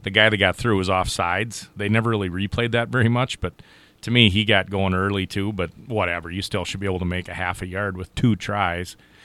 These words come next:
Um, but I would have been, I would have even been okay on third down with a pass, you know, some kind of a play action to,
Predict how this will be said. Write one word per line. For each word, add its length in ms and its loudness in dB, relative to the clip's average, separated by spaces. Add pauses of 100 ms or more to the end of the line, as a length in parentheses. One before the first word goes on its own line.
(240)
Um, 260 0
but 100 0
I 100 8
would 120 4
have 120 0
been, 260 0
I 100 6
would 120 4
have 100 4
even 160 6
been 120 6
okay 260 4
on 80 4
third 240 2
down 180 4
with 140 0
a 40 -4
pass, 460 0
you 80 -4
know, 80 -4
some 200 -4
kind 140 0
of 80 0
a 40 -4
play 260 0
action 340 0
to, 140 -4